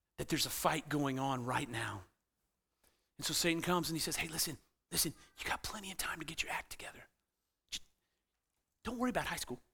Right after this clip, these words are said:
Don't, don't get your act together. Wait till college, right?" And then he comes to college, he's like, "Hey, don't worry about college. You can get your act together after college, right? Find a nice girl, get married, right? And then maybe you can get your act together." But then he goes, "Well, wait, wait till you have the kids. Wait till the kids get here."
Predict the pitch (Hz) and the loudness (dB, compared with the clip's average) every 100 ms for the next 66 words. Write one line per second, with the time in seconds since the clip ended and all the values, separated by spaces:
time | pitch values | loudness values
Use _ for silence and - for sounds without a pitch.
0 | _ _ _ _ _ 190 - - 220 240 | _ _ _ _ _ -16 -14 -8 -2 0
1 | 208 180 196 170 135 - - 185 233 254 | 2 0 2 2 0 -6 -8 -6 -2 -2
2 | - 185 110 - 165 233 - _ _ _ | 0 -4 -4 -6 -4 -4 -10 _ _ _
3 | _ _ 160 226 214 214 - 208 196 180 | _ _ 0 2 2 2 2 2 2 0
4 | 180 240 254 233 208 170 - 180 226 - | 0 0 2 2 2 2 2 0 -2 -6
5 | - - 254 262 233 214 - - 185 180 | -14 -2 2 2 2 0 -2 -4 -4 -4
6 | 190 - - 165 151 175 190 - - - | -4 -6 -6 -6 -4 -4 -4 -6 -14 -4
7 | 214 208 202 - 190 190 185 175 185 196 | -2 0 -2 -4 -4 -4 -2 -2 0 0
8 | 202 - - _ 214 208 - - - - | -2 -6 -20 _ -6 -6 -10 -14 -4 0
9 | 220 220 185 220 208 190 208 208 208 - | 0 0 0 0 0 0 0 0 0 2
10 | 214 214 180 220 214 180 170 233 208 180 | 2 0 0 0 2 2 4 4 4 0
11 | 233 220 - - - 196 - - - _ | -2 -4 -6 -12 -8 -8 -8 -18 -20 _
12 | _ _ _ - 277 - 226 165 175 135 | _ _ _ 0 2 4 2 2 0 -2
13 | - 117 - 262 220 147 165 139 - - | -4 -4 -2 2 2 2 0 -2 -4 -8
14 | - | -12